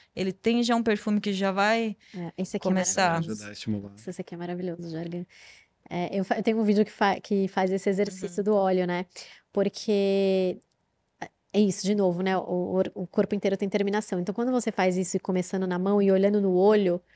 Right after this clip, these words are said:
Speaker 2: chega uma hora que seu corpo começa a esquentar. Você começa já a ter vontade de, de tirar toda a roupa e já de,
Speaker 1: Uhum.
Speaker 2: de fazer muitas coisas. Só que as pessoas não fazem isso, né? Olha esse cheiro, é muito bom. Olha não, sente.
Speaker 1: Eu,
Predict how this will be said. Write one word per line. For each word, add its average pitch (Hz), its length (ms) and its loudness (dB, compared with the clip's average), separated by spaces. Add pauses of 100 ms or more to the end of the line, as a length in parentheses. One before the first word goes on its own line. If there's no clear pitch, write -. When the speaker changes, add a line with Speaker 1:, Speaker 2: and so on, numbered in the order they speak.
(380)
Speaker 2:
chega 190 260 -2
uma 226 180 0
hora 190 160 0
que - 60 -14
seu - 100 -8
corpo - 200 -4
começa 190 360 -4
a - 20 -2
esquentar. 196 800 -4 (160)
Você - 160 -6
começa 240 460 0
já 254 240 0
a - 20 -2
ter 247 520 4
vontade 190 520 0
de, 180 200 0
de 190 160 -4
tirar 208 260 2
toda 202 140 -2
a - 40 -8
roupa 220 300 4
e 202 60 6
já 208 160 4
de, 190 200 0
Speaker 1:
Uhum. 180 40 -4 (340)
Speaker 2:
de 190 100 -4
fazer 208 180 4
muitas 202 280 2
coisas. 180 400 2
Só 226 80 0
que 240 80 4
as 226 80 0
pessoas 240 220 -2
não 262 80 0
fazem 269 360 2
isso, 320 200 -2
né? 294 120 -2 (520)
Olha 208 160 2
esse 220 160 -4
cheiro, 196 240 -6
é - 20 -6
muito 190 220 -10
bom. 190 120 -8 (280)
Olha 202 240 2
não, 170 180 -4
sente. - 500 -6 (200)
Speaker 1:
Eu, 208 100 -2